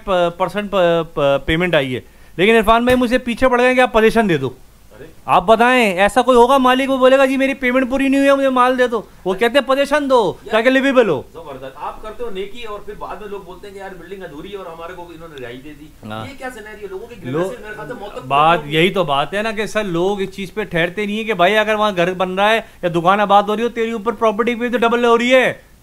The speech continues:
Speaker 1: कि वो वैल-, valuable हो गई है जगह। आपने बीस लाख की दुकान ली थी, दुकान खुल गई, या दुकान में कोई बैठा है, वो दुकान आप market में कितने की बेचोगे?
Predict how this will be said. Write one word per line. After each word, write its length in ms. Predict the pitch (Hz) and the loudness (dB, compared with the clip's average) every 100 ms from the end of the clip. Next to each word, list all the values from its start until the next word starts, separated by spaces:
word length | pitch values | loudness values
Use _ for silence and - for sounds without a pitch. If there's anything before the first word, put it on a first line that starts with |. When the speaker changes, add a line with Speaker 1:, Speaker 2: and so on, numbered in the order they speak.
| - | 2
Speaker 1:
कि 80 | |
वो 160 | 226 254 | 6 6
वैल-, 180 | 254 233 | 4 2
valuable 460 | 240 254 277 277 | 2 2 2 4
हो 120 | 277 269 | 6 4
गई 120 | 262 | 4
है 80 | 240 | 4
जगह। 340 | 214 165 127 - - | 4 4 0 -4 2
आपने 300 | 175 208 233 | 2 4 0
बीस 260 | 208 240 | 0 0
लाख 140 | 240 254 | 0 0
की 100 | 247 | -2
दुकान 300 | 240 262 262 | 0 2 4
ली 160 | 262 | 2
थी, 180 | 262 269 | 0 -4
दुकान 360 | 220 220 240 247 | -4 0 2 2
खुल 200 | 202 247 | 0 2
गई, 200 | 175 190 | 2 2
या 360 | 196 - - | -4 -14 -8
दुकान 300 | 180 190 214 | -6 0 2
में 100 | 233 | 2
कोई 100 | 247 | 2
बैठा 240 | 233 226 240 | 4 2 2
है, 180 | 247 247 - | 0 -4 -6
वो 120 | 202 | -4
दुकान 340 | 202 220 233 254 | -2 2 2 2
आप 100 | 247 | 2
market 340 | 233 240 247 | 2 2 0
में 100 | 254 | -4
कितने 260 | 254 254 277 | -4 -2 -2
की 120 | 262 | 0
बेचोगे? 360 | 226 185 156 | 0 0 -4